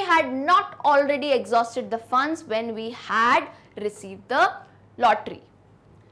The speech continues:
Read the following paragraph। अब नेक्स्ट एक्टिविटी क्या है,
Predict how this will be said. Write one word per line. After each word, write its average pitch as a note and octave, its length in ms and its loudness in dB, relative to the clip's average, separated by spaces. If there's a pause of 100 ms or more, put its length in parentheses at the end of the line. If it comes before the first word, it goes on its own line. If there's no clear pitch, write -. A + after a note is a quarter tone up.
(140)
Read E4+ 320 0
the G#4 80 0
following F4 420 4
paragraph। A3 520 0
अब G#3 160 -4
नेक्स्ट E4+ 280 0
एक्टिविटी F4+ 380 0
क्या C#4+ 180 2
है, B3+ 260 -2